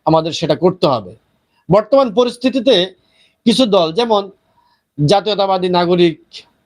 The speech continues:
আন্দোলন, যেটা আমরা এনসিপি সংক্ষেপে বলি, এনসিপি, জামায়াতে ইসলাম বিরোধী রাজনীতিতে নিজেদের যে অবস্থান, তারা কিন্তু সেটা তারা পাকাপোক্ত করে নেওয়ার চেষ্টা করতেছে।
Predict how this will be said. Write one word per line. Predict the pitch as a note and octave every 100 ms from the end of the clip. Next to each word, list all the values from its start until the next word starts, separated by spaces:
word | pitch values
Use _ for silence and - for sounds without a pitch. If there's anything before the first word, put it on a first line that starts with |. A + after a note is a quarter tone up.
| _
আন্দোলন, | D#3 E3 D3+ C3 A#2+
যেটা | D3 E3+
আমরা | D#3 D3+ D#3+ D#3 -
এনসিপি | F#3 F3+ E3+ D#3 D3+
সংক্ষেপে | D#3+ D#3 D3+ D#3+
বলি, | D3+ D3+ F3+
এনসিপি, | E3+ D3 E3 C#3 G#3 B3+ _ _ _ - - _ -
জামায়াতে | F3 F#3+ F#3+ F#3 F#3
ইসলাম | - F#3+ F#3 G3+ G#3+ _ _ _ _ -
বিরোধী | D#3+ G#3+ B3 D4
রাজনীতিতে | B3+ G#3 G3+ G3 E3 F#3+ F#3+ F#3 _ _ -
নিজেদের | D3 D#3+ G3+ G3+ A3 G#3 _ _ -
যে | D3+ F#3
অবস্থান, | D#3 G3 A#3 - C3+ G2+ _ _ _ _ _
তারা | D#3 D#3+
কিন্তু | E3+ F3
সেটা | D#3+ D#3 E3
তারা | D#3+ D3 - _
পাকাপোক্ত | E3+ F3 E3 E3+ - F3+
করে | E3+ E3+
নেওয়ার | D#3+ D3
চেষ্টা | - G#3+ A3
করতেছে। | D3+ B2+ B2+ G2 A2